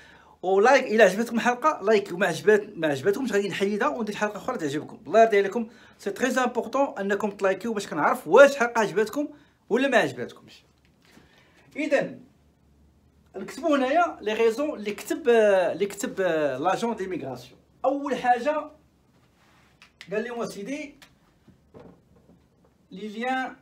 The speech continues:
فاميليو، غنشرحهم لكم اش كيعني. والحاجة الثانية لي غوسورس فينونسيير. لي ليان فاميليو قال لهم هاد الناس هادو، جو، جو سو-، آه، جو سوي، آه، جو كخوا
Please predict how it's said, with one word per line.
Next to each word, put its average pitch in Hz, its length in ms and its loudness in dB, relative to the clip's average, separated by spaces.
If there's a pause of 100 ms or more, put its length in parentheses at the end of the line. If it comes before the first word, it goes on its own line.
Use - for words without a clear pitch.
(300)
فاميليو، 208 680 -8 (340)
غنشرحهم 196 460 -8
لكم 208 240 -14
اش - 160 -14
كيعني. 113 380 -12 (380)
والحاجة 208 320 -10
الثانية 226 640 -4 (580)
لي 175 100 -8
غوسورس 220 720 -10 (420)
فينونسيير. 165 800 -10 (2000)
لي 269 120 -4
ليان 415 200 -4
فاميليو 277 500 2
قال 247 240 4
لهم 302 240 -2
هاد 254 220 0
الناس 240 320 -2
هادو، 269 460 -2 (100)
جو، 202 460 -6 (140)
جو 147 280 -8
سو-، - 280 -14
آه، 147 260 -4
جو 131 180 -12
سوي، 208 140 -10 (160)
آه، 139 180 -8
جو 190 140 -8
كخوا 185 280 2